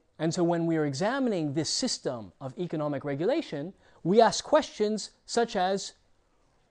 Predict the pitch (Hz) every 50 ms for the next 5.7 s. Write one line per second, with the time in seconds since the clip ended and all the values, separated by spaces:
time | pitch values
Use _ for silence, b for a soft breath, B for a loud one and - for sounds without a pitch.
0 | _ _ - 139 156 214 302 302 302 - - - - - - - 214 196 170 190
1 | 190 185 160 175 196 202 190 165 147 143 151 - 160 156 147 143 143 143 - 156
2 | 151 160 151 156 147 139 139 139 - 143 127 131 - 135 151 160 170 165 208 220
3 | 247 220 - _ _ _ _ _ _ b b b b b b - - - 285 294
4 | 226 196 185 190 208 233 247 269 302 330 349 - _ _ _ _ _ - 156 190
5 | 190 175 185 202 214 185 233 233 226 226 - - 262 269